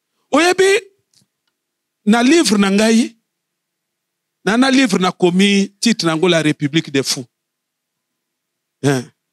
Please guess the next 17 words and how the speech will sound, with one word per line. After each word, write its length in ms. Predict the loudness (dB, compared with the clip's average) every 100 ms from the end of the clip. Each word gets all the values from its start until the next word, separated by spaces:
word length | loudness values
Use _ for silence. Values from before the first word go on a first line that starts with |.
| _ _
Titre 240 | -4 -2
ya 80 | -2
livre 220 | -2 -2
La 160 | -2 -2
République 400 | -6 -10 -6 -6
des 100 | -8
Fous. 160 | _ _ _ _ _ _ _
Frère 180 | -4 -2
Gaël 300 | -2 -2 -2
ayebi. 260 | -4 -8 _ _ _ _ _ _ _ _ _ _ _ _
La 140 | 0
République 460 | 0 0 0 2 2
des 120 | -2
Fous, 200 | 0 -2
eko 160 | 0 0
bima 260 | 0 0
nango, 260 | -2 0